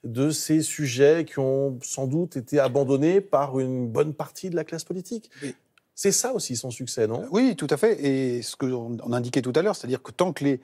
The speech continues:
Speaker 2: débats du moment portent sur les questions économiques et sociales, il a, euh, un boulevard pour, euh, dérouler les, les arguments devant lui. On se souvient pendant la campagne qu'il est, qu'il s'était saisi de l'affaire de cette, euh,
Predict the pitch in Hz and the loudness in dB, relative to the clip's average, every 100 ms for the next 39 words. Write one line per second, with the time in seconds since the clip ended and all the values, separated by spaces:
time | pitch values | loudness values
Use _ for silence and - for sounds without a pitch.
0 | _ _ 113 143 147 147 139 139 143 135 | _ _ -2 2 2 2 2 2 2 2
1 | 165 165 - 123 117 127 - 135 123 127 | 0 0 -2 -2 0 -2 -2 -2 0 0
2 | 117 117 117 120 - 220 208 - _ _ | 0 -2 -4 -6 0 0 0 -10 _ _
3 | _ 123 123 165 170 117 107 107 107 110 | _ -4 2 4 4 2 0 -4 -6 -4
4 | 123 180 175 123 107 104 101 101 117 117 | 2 0 0 -6 -4 -4 -4 -4 -2 0
5 | 127 143 110 101 98 101 104 113 131 123 | 0 -2 -2 -6 -6 -4 -4 -2 -2 0
6 | 180 220 - - _ 127 - 120 135 156 | 0 0 -4 -16 _ -10 -8 -6 0 0
7 | 135 117 113 113 - 123 180 147 104 - | 0 -2 -2 0 -2 0 0 0 -4 -10
8 | _ _ - 120 117 107 113 - 120 117 | _ _ -8 -4 -4 -4 -10 -10 -4 -4
9 | - 127 156 147 110 - 151 120 107 117 | -2 -2 0 0 0 0 0 0 -4 -6
10 | - 110 104 | -4 -4 -6